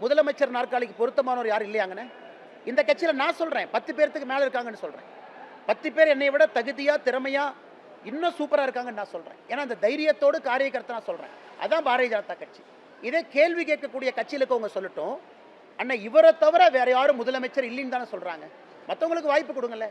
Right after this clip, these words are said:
கலெக்டிவ் லீடர்ஷிப் கொண்டு வாங்களேன்." ஏன் அவ்வளவு தொண்டை, ஒரு கோடி தொண்டர் இருக்கான்னு சொல்றீங்க, முதலமைச்சரான ஒரு வேட்பாளர் தானா?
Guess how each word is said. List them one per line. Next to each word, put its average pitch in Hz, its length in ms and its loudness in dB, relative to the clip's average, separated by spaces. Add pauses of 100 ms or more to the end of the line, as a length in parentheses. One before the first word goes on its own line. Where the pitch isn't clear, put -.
கலெக்டிவ் 277 280 -6
லீடர்ஷிப் 262 280 -8
கொண்டு 240 240 -4
வாங்களேன்." 185 260 -6 (480)
ஏன் 196 60 0
அவ்வளவு 247 400 4
தொண்டை, 269 220 2
ஒரு 233 180 0
கோடி 269 200 0
தொண்டர் 269 320 2
இருக்கான்னு 254 180 -2
சொல்றீங்க, 214 420 -6 (280)
முதலமைச்சரான 262 560 -2
ஒரு 214 160 -2
வேட்பாளர் 214 400 -2
தானா? 156 260 -8